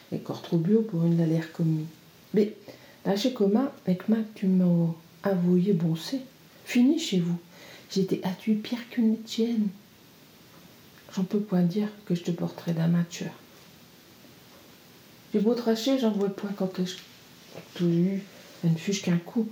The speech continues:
un mois mitieux avec mi. Des jours que j'étais engagée en service et de la maison, jusqu'à hier, au vep, rien,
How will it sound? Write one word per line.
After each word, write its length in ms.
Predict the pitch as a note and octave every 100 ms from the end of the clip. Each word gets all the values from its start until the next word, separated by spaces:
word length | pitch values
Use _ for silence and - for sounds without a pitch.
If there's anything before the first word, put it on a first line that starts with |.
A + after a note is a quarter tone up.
| - - -
un 100 | F#3+
mois 200 | G3 G#3
mitieux 520 | A3 A#3 - - A#3+
avec 280 | F3 F3 -
mi. 120 | E3 - - - - - - - - - -
Des 140 | F#3+ A3
jours 260 | A3+ B3+
que 180 | G3 F3
j'étais 260 | F3+ G3 G#3
engagée 440 | G3+ G#3 G#3 A3
en 100 | G#3
service 460 | G3+ G3+ F#3+ G#3+ G#3+
et 60 |
de 80 | F#3
la 80 | F#3+
maison, 360 | F#3+ G3 B3+ E4 - - - - - - - - - - - -
jusqu'à 380 | - - - E3+ E3
hier, 340 | D#3+ D#3 G3+ B3
au 100 | D#3 D3+
vep, 220 | A3 - - - - -
rien, 300 | D#3 D#3+ E3+